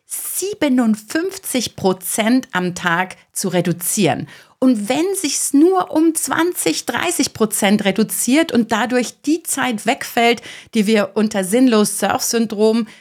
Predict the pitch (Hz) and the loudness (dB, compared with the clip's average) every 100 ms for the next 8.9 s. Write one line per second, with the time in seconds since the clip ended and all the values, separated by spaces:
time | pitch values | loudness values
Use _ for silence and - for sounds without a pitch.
0 | _ _ - 220 214 - 226 262 233 220 | _ _ -6 -6 -4 -2 0 0 0 0
1 | - - 208 214 214 214 196 185 190 - | -2 -2 0 2 2 0 2 2 0 0
2 | 185 208 - - 190 185 - 185 185 - | 0 0 -2 -2 -2 -4 -4 -2 -2 -8
3 | _ 208 190 202 190 190 180 185 185 190 | _ -2 0 0 0 0 0 0 0 -2
4 | 202 190 220 277 196 180 165 180 160 160 | 0 4 6 6 2 2 2 2 0 0
5 | 156 151 - 175 175 160 156 165 151 139 | 0 0 -2 -2 0 0 -2 0 -2 -2
6 | - - - 175 185 185 190 180 196 214 | -6 -14 -10 -2 0 0 0 0 0 0
7 | 220 - _ _ _ 175 180 - 180 160 | -2 -6 _ _ _ -2 -2 -2 -2 0
8 | - 233 - 226 233 175 170 202 202 | 0 0 2 0 0 -2 0 0 0